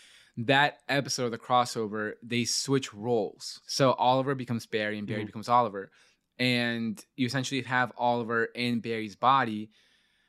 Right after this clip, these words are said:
Speaker 1: and they're clearly two different characters. So they really did a good job of, like, you know, playing him up as, like, this, like, tough vigilante who uses his fist, doesn't
Speaker 2: Yes.
Speaker 1: really fight, you know. So, so that was a lot of fun. And that's the one that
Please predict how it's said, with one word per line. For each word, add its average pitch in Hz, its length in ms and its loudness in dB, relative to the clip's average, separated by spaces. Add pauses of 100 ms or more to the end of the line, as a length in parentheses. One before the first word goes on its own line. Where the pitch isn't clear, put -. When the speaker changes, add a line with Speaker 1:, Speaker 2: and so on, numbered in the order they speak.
(260)
Speaker 1:
and 113 560 2 (140)
they're 123 140 -2
clearly 135 360 0
two 123 220 -4
different 120 260 -4
characters. 120 540 -2
So 117 300 0 (140)
they 131 220 2
really 131 300 0
did 123 180 -4
a 123 60 -2
good 110 240 -8
job 123 320 2
of, 104 100 -10
like, 104 280 -8
you 107 60 -10
know, 101 240 -10 (120)
playing 117 280 -4
him 113 180 -8
up 113 160 -10
as, 107 240 -8
like, 101 180 -12
this, 104 200 -12
like, 101 200 -10
tough 110 420 -6 (140)
vigilante 117 560 -2
who 107 120 -10
uses 107 280 -8
his 107 180 -12
fist, 117 360 0
doesn't 113 180 4
Speaker 2:
Yes. 107 100 -2
Speaker 1:
really 107 160 -2
fight, 107 300 -2
you 110 60 -6
know. 107 160 -8
So, 107 320 -4 (460)
so - 120 2
that 156 80 6
was 151 100 0
a 151 40 0
lot 143 60 2
of - 80 -6
fun. - 180 -8
And 143 200 0
that's 165 260 2
the 160 80 -2
one 156 200 -2
that 139 180 0